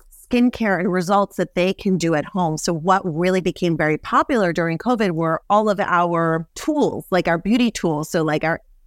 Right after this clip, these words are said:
handheld L E D device, E M S skin sculpting,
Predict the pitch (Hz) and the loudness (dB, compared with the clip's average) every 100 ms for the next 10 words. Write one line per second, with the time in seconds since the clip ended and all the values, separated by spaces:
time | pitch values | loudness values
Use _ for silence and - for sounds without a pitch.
0 | _ 247 233 233 208 196 190 190 196 165 | _ 0 2 2 0 0 0 0 0 0
1 | 269 220 202 160 151 151 - 196 202 196 | 0 2 0 0 -2 -4 -4 -2 0 0
2 | 175 - - - 277 262 247 - 185 - | -2 -6 -16 -2 2 2 0 -2 -2 -2
3 | - 160 160 | -6 -6 -6